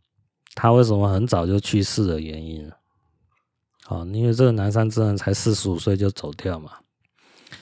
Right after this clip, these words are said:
那我有提到三个案例哈，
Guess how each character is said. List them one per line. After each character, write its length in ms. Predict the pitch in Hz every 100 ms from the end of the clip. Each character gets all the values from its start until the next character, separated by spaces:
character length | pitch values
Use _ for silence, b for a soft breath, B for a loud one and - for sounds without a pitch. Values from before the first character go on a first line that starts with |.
| b b b b b
那 240 | - 143 135
我 600 | 117 107 107 107 107 120 - _
有 180 | 117 98
提 200 | - 123
到 160 | 131
三 200 | 127 135
个 160 | 131 107
案 200 | 117 110
例 200 | 110 98
哈， 280 | 98 87